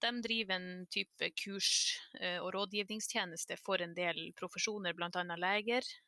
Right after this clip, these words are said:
eh, sykepleiere og en del andre. Og de sier i hvert fall det at det de ser blant helsepersonell er at, eh, hvis man først da begynner å slite psykisk,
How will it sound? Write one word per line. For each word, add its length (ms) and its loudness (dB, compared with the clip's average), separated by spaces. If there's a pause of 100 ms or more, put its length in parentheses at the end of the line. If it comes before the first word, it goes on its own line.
eh, 360 -2
sykepleiere 960 0
og 160 0
en 80 -4
del 180 0
andre. 340 0 (960)
Og 380 6 (140)
de 200 2
sier 260 4
i 40 6
hvert 200 0
fall 180 -2
det 100 6
at 320 2
det 180 0
de 140 0
ser 480 4
blant 460 0
helsepersonell 880 2 (180)
er 220 0 (100)
at, 360 -2 (260)
eh, 180 0
hvis 180 -2
man 140 0
først 360 2
da 160 4
begynner 280 0
å 100 0
slite 500 2
psykisk, 680 -2